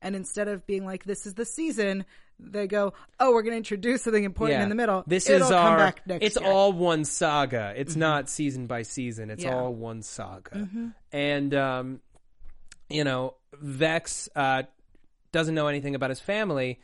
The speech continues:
Speaker 2: and Trick is kind of trying to reel him in,
Speaker 1: Mm-hmm.
Speaker 2: uh, and get his help because he thinks that he's stolen the origin seed or maybe may know where it is.
Speaker 1: Right.
Speaker 2: So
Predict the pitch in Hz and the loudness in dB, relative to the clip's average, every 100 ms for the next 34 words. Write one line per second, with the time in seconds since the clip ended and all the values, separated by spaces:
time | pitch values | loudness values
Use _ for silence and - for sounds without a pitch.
0 | _ _ 147 147 - 226 220 - 156 147 | _ _ -2 -2 -2 -2 -2 -6 -8 -8
1 | - 160 156 151 143 - _ _ - 160 | -4 -2 0 0 -2 -14 _ _ -6 -2
2 | 147 147 143 143 - 147 143 139 - _ | 0 0 -2 -6 -4 0 0 0 -6 _
3 | _ - 131 139 170 180 180 156 160 147 | _ -14 -6 -2 2 2 2 2 0 2
4 | 156 147 127 120 120 - - 185 165 156 | 2 2 0 -2 -8 -12 -14 -14 -12 -8
5 | 135 131 123 120 143 139 135 135 - 240 | -2 0 0 -2 -2 0 0 0 0 2
6 | 185 113 - 139 139 143 143 147 135 135 | 0 -2 -12 -8 -6 -6 -4 -4 -4 -4
7 | 135 131 - 139 131 127 123 123 123 120 | -4 -4 0 0 0 -2 0 2 0 0
8 | 123 - 127 123 120 117 120 117 117 120 | -6 -2 -2 -2 -4 -6 -6 -6 -6 -4
9 | 117 117 117 110 113 107 107 - - 160 | -2 -2 -2 -2 -2 -4 -6 -10 -14 -14
10 | 160 - - 135 131 123 | -14 -8 0 0 0 -4